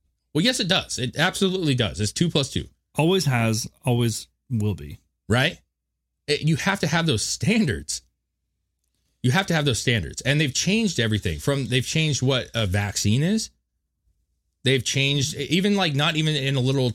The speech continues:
Speaker 1: literal term like a dictionary. Overwhelmed hospital. The definition of that is not the same.
Speaker 2: Yeah.
Speaker 1: It's not the same.
Speaker 2: When, when some, any normal human being thinks of a hospital being overwhelmed,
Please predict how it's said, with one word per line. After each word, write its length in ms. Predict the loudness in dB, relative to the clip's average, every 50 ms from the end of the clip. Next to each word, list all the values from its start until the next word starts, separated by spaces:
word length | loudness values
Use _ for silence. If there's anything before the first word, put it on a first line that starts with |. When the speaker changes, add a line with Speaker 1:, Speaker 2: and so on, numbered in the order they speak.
| -2 -2
Speaker 1:
literal 400 | 0 0 2 2 2 2 2 0
term 260 | 0 0 0 2 2
like 160 | 2 0 0
a 40 | 0
dictionary. 580 | 0 2 0 0 0 0 -2 -2 -2 -4 -8 -12 -16 _ _ _ _ _ _ _ _ _ -20 -20 -20 -8 -2
Overwhelmed 640 | 0 2 2 2 2 2 2 2 2 2 0 0 -2
hospital. 640 | -2 0 -2 0 0 -2 -2 -2 -2 -2 -2 -6 -12 _ _ _ -2
The 80 | 0
definition 580 | 2 2 2 0 0 0 0 0 0 2 2 2
of 120 | 2 2
that 240 | 2 0 0 -2 -2
is 200 | -2 -2 0 2
not 360 | 2 2 4 4 2 0 0 0
the 80 | -2
same. 420 | -2 0 0 0 0 0 -2 -4 -8 _ _ _ _ _ -4
Speaker 2:
Yeah. 240 | -2 0 0 -2 -4 -8 _ _ _ _ _ _ _ _ -4
Speaker 1:
It's 160 | -4 -2 2
not 220 | 2 2 2 0 -2
the 80 | -2
same. 240 | -4 0 2 2 4
Speaker 2:
When, 320 | 4 4 4 2 0 2 2
when 300 | 2 4 2 2 0 -2
some, 380 | 0 2 2 2 2 0 -2 _ _ _ _ _ _ _ _ _ _ _ -2
any 200 | 2 2 4 4
normal 340 | 4 4 4 4 4 4 4
human 320 | 4 4 4 4 4 4
being 320 | 4 2 2 2 2 0 0
thinks 540 | -2 _ 0 2 2 2 0 -2 -6 -8 -10 -14 _ -2
of 140 | 0 0 0
a 60 | 0
hospital 500 | 0 0 0 0 0 0 0 0 0 0
being 240 | 2 2 0 0 0
overwhelmed, 640 | 0 0 0 0 0 0 -2 -2 -2 -2 -2 -4 -6